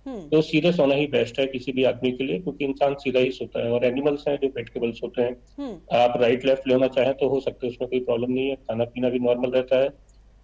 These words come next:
Speaker 2: और जो हम सूखे चार दिन के लिए बोलते हैं, sucking के लिए मना करते हैं कि स्ट्रॉ वगैरह यूज़ नहीं करना है, juice वगैरह सीधे glass से पीछे पी लें। Otherwise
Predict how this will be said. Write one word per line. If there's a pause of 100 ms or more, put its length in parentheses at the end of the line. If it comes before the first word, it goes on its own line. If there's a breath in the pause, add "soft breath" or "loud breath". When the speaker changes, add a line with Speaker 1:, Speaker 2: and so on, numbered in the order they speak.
(140)
Speaker 2:
और
जो
हम
सूखे
चार
दिन
के
लिए
बोलते
हैं,
sucking
के
लिए
मना
करते
हैं
कि
स्ट्रॉ
वगैरह
यूज़
नहीं
करना
है,
juice
वगैरह
सीधे
glass
से
पीछे
पी
लें। (300)
Otherwise